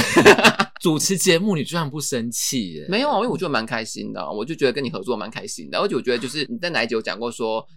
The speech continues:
Speaker 1: 这件事如果做了会后悔，诶，就不去做，还是说
Speaker 2: 如果会后悔就去做。
Speaker 1: 对啊，因为我觉得我老的时候会想起来说，“哇，我以前录过 Podcast，我觉得好屌哦。”
Speaker 2: 可是我们做了六七集啦。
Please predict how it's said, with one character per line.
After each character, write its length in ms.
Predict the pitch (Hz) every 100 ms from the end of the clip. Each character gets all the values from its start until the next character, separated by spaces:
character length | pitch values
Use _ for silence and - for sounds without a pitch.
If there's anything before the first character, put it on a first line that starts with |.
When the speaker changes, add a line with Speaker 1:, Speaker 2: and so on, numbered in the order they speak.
| -
Speaker 1:
这 80 | 175
件 80 | 170
事 100 | 165
如 100 | 139
果 100 | 110
做 320 | - 139 101
了 320 | 85 71 - -
会 140 | 147
后 420 | 139 - 139 104
悔， 400 | - 90 55 - - - - - - - -
诶， 180 | 151 190 -
就 100 | 151
不 140 | 117
去 140 | 110 120
做， 100 | 120
还 100 | 107
是 60 |
说 100 | 120 101
Speaker 2:
如 200 | 101 98
果 300 | 107 87 82
会 140 | 107
后 260 | 92 107 78
悔 140 | 69
就 100 | 78
去 160 | - 82
做。 260 | - -
Speaker 1:
对 140 | 277 262
啊， 120 | 254
因 20 |
为 60 | 302
我 120 | 175
觉 140 | 143
得 80 | 147
我 160 | 120 123
老 300 | 131 107 82
的 100 | 107
时 80 | 131
候 80 |
会 100 | 131
想 220 | 139 101 117
起 60 |
来 60 | 113
说 120 | 120 151
，“哇， 180 | 143 120
我 120 | 123
以 40 |
前 160 | 120 143
录 80 | 107
过 160 | 117 110
Podcast， 380 | 113 104 107 95
我 40 |
觉 60 | 117
得 60 |
好 280 | - - - -
屌 140 | - -
哦。” 80 | -
Speaker 2:
可 80 | 147
是 60 |
我 80 | 208
们 100 | 127
做 220 | - 151
了 120 | 127 -
六 120 | 135
七 160 | 113 113
集 280 | 101 82
啦。 260 | 76 78